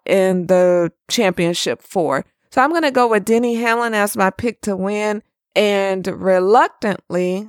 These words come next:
I don't know if I, sh-, that's not even the correct word because I, my mind is saying Kyle Busch. I don't think I'm a fan of Joey Logano for Phoenix at all. So if you guys were like, "What is she talking about?"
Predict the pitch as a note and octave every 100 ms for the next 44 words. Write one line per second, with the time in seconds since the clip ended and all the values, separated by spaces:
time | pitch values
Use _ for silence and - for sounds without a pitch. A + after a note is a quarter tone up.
0 | A#3+ A#3 B3+ G3 F3+ F3+ F3+ - A3+ B3
1 | G3 F3+ F3 E3 G3 E3 E3 - E3 E3
2 | D#3 - E3+ G3 F3+ F3+ F3 - _ _
3 | - G3 G3 G3 G3+ A#3+ B3+ A#3+ A#3 B3
4 | A3+ A3 G#3 - A3+ G#3+ G#3+ G#3+ A3+ B3
5 | B3+ - - _ _ - E4 F#4 F#4 D4+
6 | C4+ B3+ - A3 - B3+ B3+ A3 A3 A3
7 | G#3 G3 F3+ - F#3+ G#3 G#3+ G3 F#3 F3+
8 | F3 - - F#3 F3+ F3+ F3 - A3+ G3+
9 | F3+ - F3 E3+ E3+ C3 D3+ G3 F3 E3+
10 | F#3 F#3+ F3+ F3 F3 E3+ E3 E3 A#3 -
11 | E4 - G3 A3+ A3 G#3+ F3+ E3 D#3+